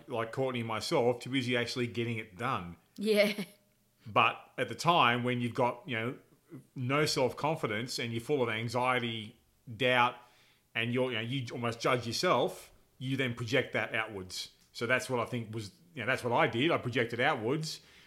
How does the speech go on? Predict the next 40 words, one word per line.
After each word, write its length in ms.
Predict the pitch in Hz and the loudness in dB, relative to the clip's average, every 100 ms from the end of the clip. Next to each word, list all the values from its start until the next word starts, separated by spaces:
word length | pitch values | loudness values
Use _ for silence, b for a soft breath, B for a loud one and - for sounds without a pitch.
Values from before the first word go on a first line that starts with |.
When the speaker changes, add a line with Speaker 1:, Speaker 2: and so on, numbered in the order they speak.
| b b - | b b -2
Speaker 1:
and 140 | 131 | -2
it 60 | 127 | 0
would 160 | 113 | -2
affect 380 | 110 - 135 117 | -2 0 0 0
what 200 | 113 127 | 0 2
I 80 | 127 | 4
would 180 | 117 117 | 4 2
do 140 | 127 117 | 0 0
and 80 | |
when 120 | 113 113 | 0 -2
I 60 | |
would 180 | 104 98 | -2 -4
do 160 | 104 98 | -4 -6
it. 100 | - b b | -8 b b
Speaker 2:
Mm. 60 | 185 | -4
Speaker 1:
And 80 | 180 | 0
it 60 | 127 | 0
was 80 | |
the 60 | 135 | 2
same 260 | 170 208 180 | 4 4 4
thing 180 | 156 | 2
as 100 | 131 113 | 2 4
well, 420 | 131 127 110 B B B B B - | 6 6 4 B B B B B -2
even 480 | 156 135 135 123 120 - - - | 0 2 0 -2 -8 -14 -20 -8
if 140 | 151 135 | -4 4
I 160 | 147 | 4
were, 200 | 135 135 | 6 2
for 100 | 117 | 0
example, 340 | 131 131 120 120 | -2 0 -2 -2
to 180 | - 127 | -2 -2
do, 280 | 131 131 | 0 4
um, 520 | 123 120 117 110 101 82 _ _ _ _ _ _ _ - | 6 6 4 0 -6 -10 _ _ _ _ _ _ _ -4
have 160 | 147 123 | -2 0
a 40 | |
session 380 | - 143 131 123 | 0 0 0 0
like 220 | 123 117 | 0 0
on 80 | 120 | -4
the 80 | 117 | -2
cross 300 | - 156 - | 0 0 0
trainer, 480 | 147 120 120 196 | 0 2 2 0